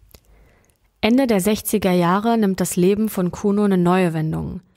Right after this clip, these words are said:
Bei einem Gebrauchtwarenhändler entdeckt er nämlich das Buch namens Die schwarze Magie. Kuno verschlingt das Buch regelrecht und vor allem die magischen Rituale haben es ihm angetan. Er reist nach Hamburg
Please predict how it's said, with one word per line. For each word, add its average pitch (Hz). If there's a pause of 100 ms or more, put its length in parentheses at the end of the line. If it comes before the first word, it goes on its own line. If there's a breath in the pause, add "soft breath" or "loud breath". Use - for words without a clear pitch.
(540 soft breath)
Bei -
einem 214
Gebrauchtwarenhändler 175
entdeckt 196
er 202
nämlich 190
das 180
Buch 247
namens 185
Die 185
schwarze 190
Magie. 180 (800 loud breath)
Kuno 302
verschlingt 269
das 165
Buch 170
regelrecht 170 (460 loud breath)
und 202
vor -
allem 247
die 247
magischen 208
Rituale 208
haben 180
es 180
ihm 175
angetan. 170 (880 soft breath)
Er 190
reist 262
nach 240
Hamburg 202